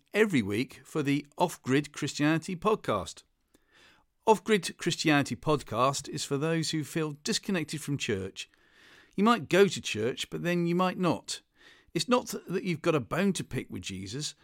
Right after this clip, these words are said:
but what really goes on in church sometimes is not really about following him. This can lead you and me to feeling disillusioned and isolated. Every week on Off Grid Christianity, I will have a different guest to join me.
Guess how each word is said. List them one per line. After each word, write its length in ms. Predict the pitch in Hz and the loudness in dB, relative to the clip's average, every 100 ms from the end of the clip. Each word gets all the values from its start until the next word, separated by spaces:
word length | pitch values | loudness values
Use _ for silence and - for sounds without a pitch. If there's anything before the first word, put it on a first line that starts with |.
| _ | _
but 80 | - | -2
what 320 | 160 208 - | 2 2 0
really 380 | 175 175 196 165 | 2 6 6 6
goes 340 | 135 160 151 135 | 2 4 4 2
on 160 | 165 | 0
in 100 | 139 | 0
church 320 | 120 117 117 | -2 -4 -4
sometimes 680 | - 147 147 - 95 110 - - - | -2 -2 -2 -6 -8 -8 -10 -14 -10
is 160 | 139 135 | -6 -4
not 180 | 185 | -4
really 300 | 151 147 139 | 2 2 2
about 300 | 117 135 151 | 0 0 -2
following 340 | - 160 156 156 | -4 -2 0 0
him. 300 | 165 147 - _ - - _ _ - | 0 0 -2 _ -20 -20 _ _ 2
This 160 | 170 | 2
can 280 | - 180 156 | 2 2 4
lead 260 | 175 170 - | 4 2 2
you 260 | 135 180 - - | 2 2 -2 -6
and 180 | 196 170 | 0 0
me 240 | 113 143 | 2 -2
to 120 | - | -4
feeling 380 | 139 160 151 151 | -4 -2 0 0
disillusioned 720 | 120 185 190 139 110 104 139 - _ _ - | -2 -4 -2 -2 -2 -2 -6 -8 _ _ -8
and 140 | 180 190 | -2 0
isolated. 760 | 196 170 135 113 - 104 - _ _ _ _ _ _ _ _ - | 0 0 -2 -4 -6 -12 -12 _ _ _ _ _ _ _ _ 2
Every 220 | 214 208 | 2 4
week 340 | 185 147 117 120 | 4 4 4 -2
on 140 | 117 | -2
Off 180 | 110 - | -2 -4
Grid 200 | 123 95 | -6 -6
Christianity, 640 | 123 - 127 123 123 147 - - - _ _ _ | -8 -4 -2 -2 -4 -6 -8 -20 -20 _ _ _
I 140 | - 185 | 2 4
will 140 | 180 | 4
have 240 | 156 156 | 4 2
a 40 | 127 | 2
different 440 | 107 190 196 175 | 2 2 2 -2
guest 340 | 156 127 104 - | 0 0 -2 -8
to 80 | |
join 300 | 151 208 185 | -2 0 2
me. 180 | 120 98 | 2 -2